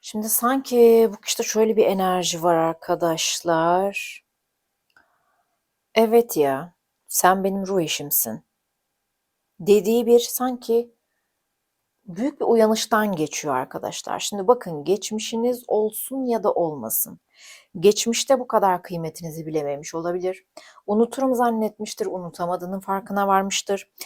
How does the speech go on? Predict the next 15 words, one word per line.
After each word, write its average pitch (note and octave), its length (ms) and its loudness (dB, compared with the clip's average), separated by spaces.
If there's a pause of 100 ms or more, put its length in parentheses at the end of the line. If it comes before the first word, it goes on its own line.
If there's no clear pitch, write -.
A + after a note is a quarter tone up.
(200)
"Hayır, B3+ 280 8
yeniyseniz, G3 680 2
aa, F#3+ 220 4
bir A3+ 80 0
dakika A3 280 0
ya, D#3+ 380 0 (220)
çok - 200 -2
etkileniyorum." F3 760 0 (340)
dediği G#3+ 380 2
şu A#3+ 160 -4
an F3+ 160 0
için D3+ 220 -12
bir C#3 120 -14
uyanıştan D#3 600 -6
geçiyordur. G3+ 580 0